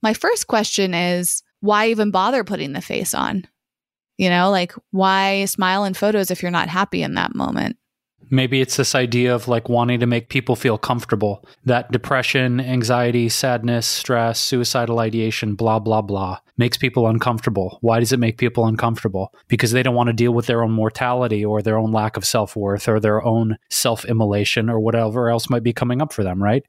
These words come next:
Speaker 2: People don't want to see that shit 'cause it reminds them of, of their own shit,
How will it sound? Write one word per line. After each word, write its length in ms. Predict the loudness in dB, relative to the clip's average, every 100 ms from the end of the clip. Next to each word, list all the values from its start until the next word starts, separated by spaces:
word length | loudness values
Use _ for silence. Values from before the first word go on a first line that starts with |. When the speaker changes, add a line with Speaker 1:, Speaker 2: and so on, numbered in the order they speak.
| _ -4
Speaker 2:
People 260 | 0 2
don't 200 | 2 2
want 160 | 2 2
to 40 |
see 240 | 0 -2 0
that 220 | 0 -2
shit 280 | -2 -2 -2
'cause 180 | 0
it 40 | 0
reminds 440 | 0 2 2 0
them 240 | 0 0 0
of, 240 | -2 -6 -2
of 180 | -2 2
their 180 | 2 2
own 140 | 0
shit, 320 | 0 -4 -6